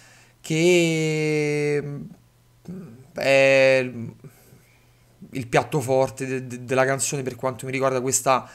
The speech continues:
melodia che è anche un po' una nenia, eh, profondamente drammatica, profondamente in bilico fra, eh, futurismo e arretratezza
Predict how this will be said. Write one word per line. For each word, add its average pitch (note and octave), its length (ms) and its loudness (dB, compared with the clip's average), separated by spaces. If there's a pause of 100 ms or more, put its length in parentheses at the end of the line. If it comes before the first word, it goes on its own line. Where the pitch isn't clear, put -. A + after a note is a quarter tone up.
(120)
melodia D3 680 2
che C#3+ 100 -4
è C3+ 40 2
anche C#3 220 -2
un C#3 120 -8
po' C#3+ 120 0
una C#3 180 0
nenia, D#3+ 560 -2 (500)
eh, B2 360 0
profondamente D3 680 -2
drammatica, D#3 1040 2 (360)
profondamente D3+ 840 -2
in D#3 480 0
bilico D#3 380 0
fra, C#3 600 4 (300)
eh, B2+ 500 4
futurismo D#3 840 -2
e C#3 40 4
arretratezza D#3 1080 2